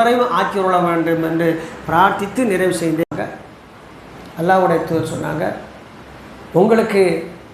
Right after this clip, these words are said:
யாருக்காவதும் ஒரு ஒட்டகத்தினுடைய,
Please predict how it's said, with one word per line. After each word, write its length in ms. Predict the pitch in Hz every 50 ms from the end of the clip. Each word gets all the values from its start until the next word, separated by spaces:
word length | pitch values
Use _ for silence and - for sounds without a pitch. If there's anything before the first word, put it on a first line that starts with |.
| - -
யாருக்காவதும் 720 | 175 170 180 196 185 196 208 202 208 220 208 202 175 - - - - - - - - - - - - - - - - - - - - - - - - - - - - - - - - -
ஒரு 200 | 175 190 202 196
ஒட்டகத்தினுடைய, 840 | 175 175 180 175 - 247 240 233 240 240 240 214 208 202 202 196